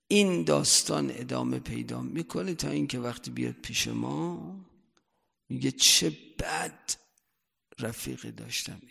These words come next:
این. ای کاش بین من و تو یه فاصلهٔ بین شرق و غرب بود. فبئس القرین.» خب، عرضم تمام باشه.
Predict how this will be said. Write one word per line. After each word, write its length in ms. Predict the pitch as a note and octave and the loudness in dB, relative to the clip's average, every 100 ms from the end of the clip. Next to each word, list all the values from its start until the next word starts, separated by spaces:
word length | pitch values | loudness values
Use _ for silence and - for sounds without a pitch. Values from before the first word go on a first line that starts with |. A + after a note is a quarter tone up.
| - | -20
این. 120 | D3+ _ _ _ _ _ _ _ _ _ _ _ - _ _ _ _ _ - | -20 _ _ _ _ _ _ _ _ _ _ _ -20 _ _ _ _ _ 2
ای 140 | C3 | 2
کاش 380 | C3 C3+ C3+ - | 4 2 4 2
بین 360 | C3 B2+ A#2 | 0 0 2
من 340 | A#2 B2 B2+ A#2+ | 0 0 0 -2
و 80 | A#2 | -4
تو 600 | - C#3+ D#3 E3 D#3+ - - - _ - | -4 -2 0 0 -4 -10 -20 -20 _ -8
یه 140 | - | -4
فاصلهٔ 840 | C3+ - B2 B2 - B2+ C3 D3 E3 | -2 -2 -2 0 0 0 0 -2 -2
بین 420 | C#3+ C#3 C#3+ A#2+ | -2 0 0 0
شرق 420 | A#2 - B2 A#2+ | 0 0 -2 -8
و 40 | A#2 | -10
غرب 340 | - A#2+ A2 | -8 -10 -10
بود. 260 | B2+ A2+ - | -12 -12 -6
فبئس 580 | C3 C3 C#3 A#2 - B2+ | -2 0 0 4 4 2
القرین.» 720 | A#2+ - G#2+ A#2+ - C#3 D3+ _ _ _ _ | -4 -10 -12 -14 -16 -18 -20 _ _ _ _
خب، 480 | - G#3+ G3 - - - - - _ - | 0 4 4 2 -20 -20 -20 -20 _ -4
عرضم 480 | D3+ C#3 C#3+ C#3 C3 | 0 2 2 0 -4
تمام 440 | - B2 B2+ C3 A#2 | -6 -2 0 0 -4
باشه. 400 | C#3 - - | -6 -6 -6